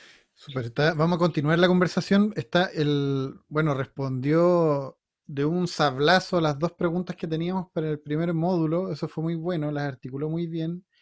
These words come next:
Y, mm, y está muy interesante la conversa. Voy a hacer un, un aro, ya que estamos en dieciocho, aro, aro, aro, aro, aro, aro, ¿sí?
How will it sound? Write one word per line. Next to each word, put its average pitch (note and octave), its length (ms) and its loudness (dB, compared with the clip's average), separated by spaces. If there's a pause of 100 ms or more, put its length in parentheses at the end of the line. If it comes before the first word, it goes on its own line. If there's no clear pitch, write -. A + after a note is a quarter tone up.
(460)
Y, C3+ 380 0
mm, A#2+ 840 -2 (100)
y B2 80 -8
está D#3+ 180 -2
muy F3 120 4
interesante F3 500 0
la F#3 80 2
conversa. F3+ 360 0
Voy C3+ 140 0
a C3+ 40 -2
hacer D3+ 220 -2
un, C#3 460 -2
un C3 320 -4
aro, D#3+ 440 2 (180)
ya C#3+ 100 -2
que C#3+ 60 2
estamos D#3+ 320 2
en D#3 80 2
dieciocho, E3 600 -2
aro, D3 280 0
aro, C#3 200 -2
aro, D#3+ 320 -2 (500)
aro, C3 240 -2
aro, D3 220 4
aro, F#3+ 400 2 (380)
¿sí? G3+ 460 -2